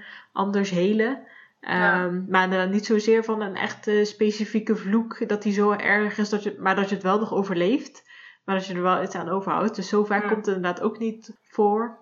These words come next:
Speaker 1: Maar ja, misschien is het wel net bekend ge-, genoeg dat het wel gewoon een soort van, van die kennis is.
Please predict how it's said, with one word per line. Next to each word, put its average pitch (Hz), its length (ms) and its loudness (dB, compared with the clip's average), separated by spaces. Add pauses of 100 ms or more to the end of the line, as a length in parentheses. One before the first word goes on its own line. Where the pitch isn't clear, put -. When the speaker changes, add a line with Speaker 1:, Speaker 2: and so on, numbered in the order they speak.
Speaker 1:
Maar 180 420 4
ja, 180 180 2
misschien 175 240 -6
is 175 80 -4
het 175 100 -12
wel 175 120 0
net 170 160 -4
bekend 165 320 -6
ge-, 165 300 -6
genoeg 170 280 -8
dat 165 140 -6
het 165 100 -12
wel 160 160 -2
gewoon 156 220 -6
een 156 80 -8
soort - 180 -16
van, 147 180 -16
van 160 120 -14
die 156 120 -16
kennis 151 380 -10
is. - 440 -12